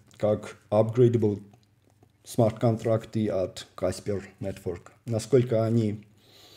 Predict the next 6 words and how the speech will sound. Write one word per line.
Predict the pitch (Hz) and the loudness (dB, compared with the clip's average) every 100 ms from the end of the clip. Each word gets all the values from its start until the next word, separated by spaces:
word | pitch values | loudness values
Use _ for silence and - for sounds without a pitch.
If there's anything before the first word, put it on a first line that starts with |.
| - - - _ _ _ _ _ _ | -20 -20 -20 _ _ _ _ _ _
м, | - 127 - - _ _ _ | -18 -16 -16 -18 _ _ _
уникальны | 127 123 120 120 156 185 113 - - _ _ _ _ _ _ _ _ _ _ _ | 6 8 8 4 0 0 -2 -4 -16 _ _ _ _ _ _ _ _ _ _ _
или | 135 127 117 113 113 - _ _ _ _ _ _ _ _ _ _ _ _ _ _ _ _ | 6 6 6 2 -4 -14 _ _ _ _ _ _ _ _ _ _ _ _ _ _ _ _
нет. | 104 113 113 - - _ _ _ _ _ - - - - - - _ _ _ | -2 0 -2 -10 -20 _ _ _ _ _ -20 -18 -20 -20 -20 -20 _ _ _
М, | - 98 98 90 95 - _ | -10 -8 -6 -8 -12 -18 _
нужда | 123 156 135 147 143 127 - | 6 6 6 8 8 6 -6